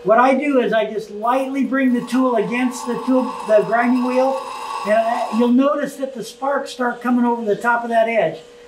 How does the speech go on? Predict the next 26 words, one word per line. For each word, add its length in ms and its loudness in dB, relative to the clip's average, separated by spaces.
I 40 -2
wanna 140 6
make 200 4
sure 200 2
I 60 2
have 100 2
a 120 -2
nice 360 0
clean 400 0
edge 340 0
there. 260 -4
So 100 0
I 80 6
just 220 -2
lightly 560 0
touch 320 -2
it, 100 -4
and 760 -6
I 140 2
wanna 220 0
make 200 -2
sure 220 -6
that 160 0
I 140 -2
move 380 0
the 120 -2